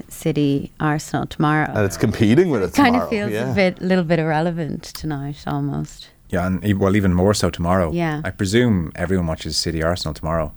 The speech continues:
Speaker 2: Over Chelsea, is it?
Speaker 3: If it's Chelsea, Dortmund, then yeah.
Speaker 2: I think so, yeah. I'm not sure, actually. Because,
Speaker 3: Uh,
Speaker 2: because the Champions League has hit me out of nowhere and I'm not prepared for it at all.
Speaker 3: This, um,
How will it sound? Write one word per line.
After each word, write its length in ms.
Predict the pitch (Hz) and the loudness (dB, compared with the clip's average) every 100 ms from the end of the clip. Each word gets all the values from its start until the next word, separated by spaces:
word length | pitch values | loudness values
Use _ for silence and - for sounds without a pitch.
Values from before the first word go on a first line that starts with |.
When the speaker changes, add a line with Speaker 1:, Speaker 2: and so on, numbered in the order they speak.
| - - | -12 -4
Speaker 2:
Over 260 | 90 87 | -2 -2
Chelsea, 460 | 82 - 101 98 85 | -2 0 0 0 -4
is 160 | 67 | 0
it? 140 | 101 117 - - - _ _ _ | 0 0 -4 -20 -20 _ _ _
Speaker 3:
If 60 | - | -14
it's 100 | - | -2
Chelsea, 260 | 101 104 | 0 2
Dortmund, 380 | 90 92 - 78 | 2 0 0 -2
then 160 | 73 76 | -4 -6
yeah. 180 | 71 - - - - - | -6 -10 -18 -20 -20 -12
Speaker 2:
I 40 | - | -4
think 220 | 92 95 | -2 -2
so, 200 | - 67 | -2 -2
yeah. 220 | 78 80 | 0 0
I'm 80 | 82 | 0
not 140 | 90 | -2
sure, 300 | - 85 85 | -2 0 2
actually. 320 | 76 - - - - _ | 0 -4 -8 -10 -14 _
Because, 380 | - 113 107 85 | 0 2 0 -2
Speaker 3:
Uh, 40 | |
Speaker 2:
because 280 | 113 113 110 | 0 0 0
the 80 | 98 | 0
Champions 280 | 110 92 98 | 0 0 0
League 160 | 104 | 0
has 100 | 98 | 0
hit 180 | 104 107 | -2 -2
me 80 | 110 | 0
out 100 | 104 | 0
of 60 | 104 | 2
nowhere 280 | 104 113 104 | 4 4 2
and 80 | |
I'm 100 | 101 | 2
not 140 | 104 101 | 0 0
prepared 380 | - 107 104 117 | 0 0 0 0
for 120 | 85 | 2
it 60 | 71 | 4
at 60 | |
all. 280 | 101 104 - - - - - | 4 2 -2 -18 -20 -20 -6
Speaker 3:
This, 280 | - 156 - 147 | 0 2 2 2
um, 400 | 131 127 113 | 2 2 0